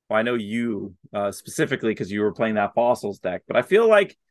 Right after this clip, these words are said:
at least here in Pittsburgh, um, for, you know, for any reason or that, I feel like most players are just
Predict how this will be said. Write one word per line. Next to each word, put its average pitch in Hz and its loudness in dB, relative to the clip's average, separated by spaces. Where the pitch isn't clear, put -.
at 135 -2
least 175 0
here 190 2
in 156 -2
Pittsburgh, 117 -4
um, 98 -2
for, 117 -6
you 135 -6
know, 98 -4
for 113 0
any 135 -2
reason 113 -2
or 101 -2
that, 98 -2
I 143 -20
feel 208 6
like 208 4
most 135 2
players 127 -2
are 127 4
just 127 -4